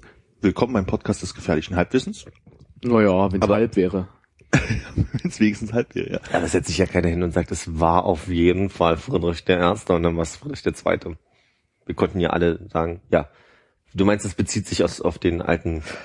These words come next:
Speaker 2: Ja, ich glaube, wir bräuchten einfach auch noch einen Historiker in der Runde, der dann für so eine Sachen das auch besser
Speaker 1: Oder
Speaker 2: nacharbeiten
Speaker 1: einfach
Speaker 2: kann.
Speaker 1: Johannes, der immer alles weiß, weil er es schon mal irgendwo gelesen hat.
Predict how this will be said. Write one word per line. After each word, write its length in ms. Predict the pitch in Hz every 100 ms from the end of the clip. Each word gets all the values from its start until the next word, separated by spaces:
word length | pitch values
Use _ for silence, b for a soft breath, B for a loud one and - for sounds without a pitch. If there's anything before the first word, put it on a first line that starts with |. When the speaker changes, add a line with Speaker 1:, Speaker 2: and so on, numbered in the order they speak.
| B
Speaker 2:
Ja, 280 | - 87 92
ich 120 | 98
glaube, 160 | - 101
wir 120 | 104
bräuchten 280 | 92 92 92
einfach 200 | 98 98
auch 40 | 101
noch 80 |
einen 80 | 101
Historiker 540 | 101 - 117 117 113 85
in 80 |
der 80 | 87
Runde, 280 | 85 90 87
der 140 | 87
dann 320 | 87 87 90 92 -
für 60 |
so 140 | 98 104
eine 120 | 98
Sachen 360 | 87 - 90
das 160 | 87 -
auch 60 | -
besser 200 | 92 95
Speaker 1:
Oder 80 | 90
Speaker 2:
nacharbeiten 240 | 85 98
Speaker 1:
einfach 100 | 90
Speaker 2:
kann. 80 | 107
Speaker 1:
Johannes, 260 | 92 127 120
der 100 | 95
immer 120 | 95
alles 260 | 101 127 -
weiß, 160 | 98 92
weil 80 |
er 40 | 85
es 60 |
schon 140 | - 95
mal 40 |
irgendwo 180 | 80 92
gelesen 420 | 90 92 87 85
hat. 160 | 92 -